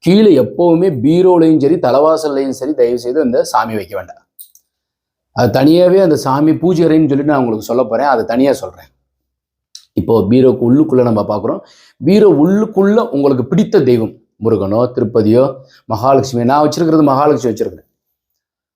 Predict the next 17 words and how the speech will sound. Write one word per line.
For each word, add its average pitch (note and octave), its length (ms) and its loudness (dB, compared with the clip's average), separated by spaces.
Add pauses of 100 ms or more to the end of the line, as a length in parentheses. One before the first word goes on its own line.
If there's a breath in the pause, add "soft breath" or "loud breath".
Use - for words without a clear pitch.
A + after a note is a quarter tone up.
(640)
So, A#2+ 160 0
நான் A2+ 240 2
வந்து, C3 260 4 (380)
அஹ், G2+ 160 -10
கிட்டத்தட்ட D#3 520 -2
வந்து D#3+ 180 4
நான் C3 180 0
படிக்கிற D3 440 0
காலத்துல C3+ 400 2
இருந்து D3+ 240 2
வேலைக்கு C#3 440 2
போயிட்டு B2 360 0
இன்னைக்கு B2+ 360 0
வந்து C3+ 240 0 (460)
கிட்டத்தட்ட D#3 500 -2
ஒரு C3 240 2
தௌசண்ட், C#3+ 420 2